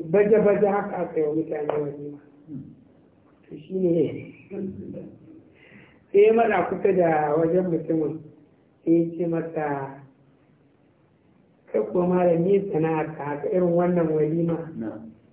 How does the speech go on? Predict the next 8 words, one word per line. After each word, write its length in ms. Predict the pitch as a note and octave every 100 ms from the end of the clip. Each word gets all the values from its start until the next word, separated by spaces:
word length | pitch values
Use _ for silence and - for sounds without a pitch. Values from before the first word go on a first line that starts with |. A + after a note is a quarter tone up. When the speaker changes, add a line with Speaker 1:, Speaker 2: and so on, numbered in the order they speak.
| -
Speaker 1:
Sai 80 | D#3+
ya 120 | E3
ce, 220 | D#3+ - -
"Ai, 580 | F3+ F#3+ G3 G3 G3 F#3 - - _ _ _ _ _ _ _
baka 180 | D#3 D#3 D3
sani 240 | E3 D#3+ D3+
ba, 100 | D3+
ni 440 | E3+ F#3 F#3 F#3